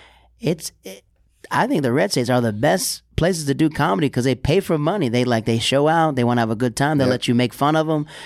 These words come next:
Speaker 1: Everything else, you just can't make 'em feel stupid.
Speaker 2: Yeah, it's a great point. With, that's the same thing I've noticed is with a lot of times people are like, the more people think th-,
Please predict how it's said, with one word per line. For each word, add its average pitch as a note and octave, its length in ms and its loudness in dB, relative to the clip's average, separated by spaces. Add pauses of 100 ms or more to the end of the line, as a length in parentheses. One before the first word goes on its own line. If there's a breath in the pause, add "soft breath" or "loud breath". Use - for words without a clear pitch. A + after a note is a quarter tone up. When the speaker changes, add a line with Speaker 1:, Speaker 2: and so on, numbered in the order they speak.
(140 loud breath)
Speaker 1:
Everything D3 360 2
else, D#3 160 0
you B2 60 -2
just C3 200 -2
can't C3 180 0
make C3 180 0
'em B2 60 0
feel C3+ 220 -2
stupid. - 460 -4 (420 soft breath)
Speaker 2:
Yeah, G3 240 2 (320 soft breath)
it's F#3 220 0
a G3 60 -4
great F#3+ 320 0
point. E3+ 360 -2 (340 loud breath)
With, C3+ 340 -2 (400)
that's D3+ 260 -2
the C#3+ 60 -6
same D3+ 220 -2
thing D3 120 -2
I've C#3+ 140 0
noticed A2+ 340 -2
is F#2+ 200 -2
with A2 520 0
a F#2 100 -2
lot G#2 220 2
of G#2+ 80 0
times G2+ 360 -2
people G2 320 -2
are F#2+ 120 2
like, F2 460 0 (960 soft breath)
the G#2 200 -2
more D3 260 2 (300)
people C#3+ 260 2
think D3 300 -2
th-, G2+ 240 -12